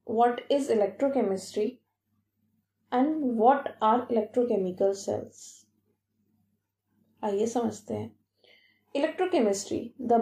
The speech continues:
branch of science dealing with the study of conversion of chemical energy into electrical energy और electrical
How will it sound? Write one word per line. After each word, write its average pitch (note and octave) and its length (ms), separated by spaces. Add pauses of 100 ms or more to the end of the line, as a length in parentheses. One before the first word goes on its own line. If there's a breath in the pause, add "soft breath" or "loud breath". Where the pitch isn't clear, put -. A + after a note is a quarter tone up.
branch A#3+ 260
of D4 160
science A#3 480 (120)
dealing A#3+ 300
with G#3+ 180
the B3+ 140
study C4 440
of G#3 340 (540)
conversion C#4 680 (140)
of G#3+ 240 (140)
chemical A#3+ 560
energy C#4+ 400 (200)
into A#3 200
electrical B3+ 560
energy G#3+ 580 (1080)
और A3 400
electrical D4 540